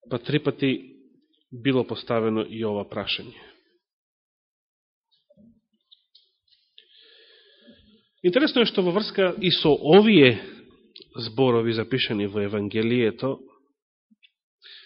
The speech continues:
католичката црква нашла повод да се напои, да се надуе со гордост.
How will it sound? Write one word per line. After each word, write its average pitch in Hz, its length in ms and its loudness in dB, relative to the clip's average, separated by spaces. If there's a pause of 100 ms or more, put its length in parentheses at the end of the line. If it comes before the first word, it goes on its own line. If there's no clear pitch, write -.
(920)
католичката 135 560 -2
црква - 480 -4 (840)
нашла 123 540 -6
повод 113 440 -2 (1700)
да 120 140 -10
се 117 140 -8
напои, 110 600 -6
да 113 120 -12
се 113 140 -10
надуе 107 400 -6
со - 180 -16
гордост. - 600 -10